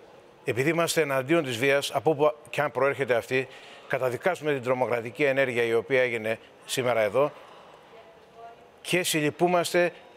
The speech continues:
τους συγγενείς των αθώων θυμάτων. Σήμερα έγινε στις Βρυξέλλες αυτό το οποίο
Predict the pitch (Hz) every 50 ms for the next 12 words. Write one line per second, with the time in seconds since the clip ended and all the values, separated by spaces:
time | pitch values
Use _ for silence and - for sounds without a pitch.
0 | - - - - - - 135 - - 139 113 127 131 135 165 175 156 - - 147
1 | 139 131 123 - 170 160 160 - - 143 143 147 139 - 98 85 80 - - -
2 | - - - - - - - - - - - - - - - - - - - -
3 | - - - - 170 165 175 175 180 185 190 170 - - - - - - - -
4 | - - - - - - - - - 156 170 151 147 175 165 160 135 123 131 117
5 | 117 120 104 - - 160 160 170 175 170 - - - - - - - - 139 123
6 | - - 170 151 - 160 147 123 - 160 170 175 175 170 151